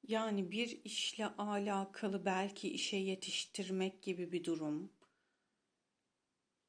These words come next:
Ya da acele böyle imza attıracağın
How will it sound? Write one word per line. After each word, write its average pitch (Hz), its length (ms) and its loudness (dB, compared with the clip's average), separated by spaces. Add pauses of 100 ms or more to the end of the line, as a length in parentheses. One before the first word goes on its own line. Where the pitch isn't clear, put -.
(3000)
Ya 185 160 -4
da - 200 -4
acele 190 460 2
böyle 185 360 2
imza 185 380 0
attıracağın 190 1160 0